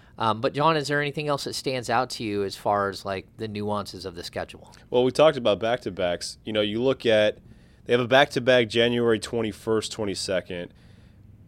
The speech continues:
Speaker 2: From that back-to-back until the fourteenth, fifteenth of March, they have none in between there. So they go almost two months with the All-Star break mixed in as well.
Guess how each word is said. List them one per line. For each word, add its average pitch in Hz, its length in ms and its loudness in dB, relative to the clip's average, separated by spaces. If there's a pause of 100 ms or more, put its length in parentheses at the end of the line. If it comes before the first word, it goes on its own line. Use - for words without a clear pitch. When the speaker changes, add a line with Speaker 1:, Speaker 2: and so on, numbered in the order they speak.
Speaker 2:
From 107 300 -4
that 131 400 4
back-to-back 156 680 4
until 123 1000 0 (180)
the 104 100 -6
fourteenth, 139 600 -2
fifteenth - 500 -4
of 95 100 -6
March, 104 460 0
they 98 140 -2
have 90 180 -4
none 107 280 -2
in 87 120 -6
between 85 340 -12
there. 82 100 -10
So 101 140 -16
they 113 80 0
go 151 140 0
almost 170 380 2
two 143 180 -2
months 120 360 2
with 117 140 -4
the 107 100 0
All-Star 104 380 4
break 95 280 -2
mixed 98 300 -6
in 92 80 -6
as 82 140 -8
well. 92 340 -4